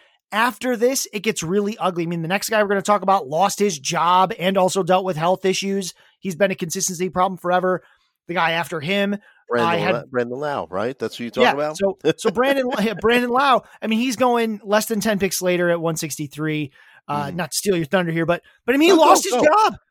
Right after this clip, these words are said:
Speaker 1: He,
Speaker 2: Yeah.
Speaker 1: he, he didn't play that well for many parts of the season. Does he have forty home run power? Sure, but so does Muncy, and Muncy looked a whole lot closer to it last year than Brandon Lau did, and Muncy's eligible at third base,
Speaker 2: Hmm.
Speaker 1: right? So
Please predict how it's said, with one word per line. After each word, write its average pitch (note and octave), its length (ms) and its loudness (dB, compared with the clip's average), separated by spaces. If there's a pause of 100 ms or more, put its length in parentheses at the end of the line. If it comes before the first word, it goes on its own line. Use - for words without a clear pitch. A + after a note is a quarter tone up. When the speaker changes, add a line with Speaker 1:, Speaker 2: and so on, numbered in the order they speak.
(120)
Speaker 1:
He, D#4+ 240 2
Speaker 2:
Yeah. C4+ 180 0 (160)
Speaker 1:
he, G3 80 -8
he B3+ 60 -4
didn't C#4+ 320 -2
play D4+ 400 2
that A#3+ 340 2
well F3+ 460 4 (100)
for G#3 80 -16
many A#3 140 -4
parts A3 180 -2
of F#3 80 -6
the G#3 60 -4
season. F#3 160 -4
Does G3 100 -2
he A#3 60 -2
have A3+ 120 -2
forty A3+ 260 4
home A#3 200 0
run A#3 140 0
power? G#3+ 320 2
Sure, C#4+ 360 0
but G3+ 140 -2
so A#3+ 140 2
does E3 140 -2
Muncy, G3+ 380 -2
and F#3 80 -2
Muncy F#3+ 300 -4
looked F#3+ 220 0
a E3 40 0
whole A#3 300 4
lot G#3 180 4
closer G#3 300 -2
to G#3 160 -4
it G3 60 -4
last F3+ 280 -4
year F#3+ 100 0
than E3+ 120 -4
Brandon F3+ 220 -2
Lau B3+ 200 -2
did, G3+ 220 -2 (300)
and D4+ 320 -2 (200)
Muncy's B3+ 280 0
eligible A#3 360 2
at - 80 -2
third A3+ 200 0
base, - 500 -4 (380)
Speaker 2:
Hmm. G#2+ 160 -10
Speaker 1:
right? A3+ 280 -6
So G3+ 300 0